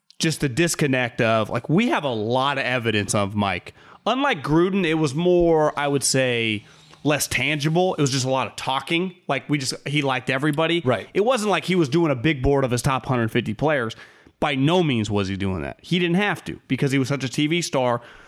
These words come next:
Speaker 1: Mayock was putting his name on lists, which is what scouts and general managers have to do.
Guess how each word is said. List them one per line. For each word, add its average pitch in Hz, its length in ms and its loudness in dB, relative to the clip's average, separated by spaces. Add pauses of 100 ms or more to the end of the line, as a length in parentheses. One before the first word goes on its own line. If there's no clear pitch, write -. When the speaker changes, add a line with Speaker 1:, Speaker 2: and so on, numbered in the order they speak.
(180)
Speaker 1:
Mayock 214 360 0
was 139 120 -4
putting 202 320 0
his 127 160 -2
name 147 480 0
on 113 260 -2
lists, - 580 -2 (360)
which 151 260 0
is 135 120 -2
what 147 240 0
scouts 147 500 -2
and 139 100 2
general 147 240 0
managers 143 460 0
have 143 280 -4
to 147 60 -2
do. 151 320 0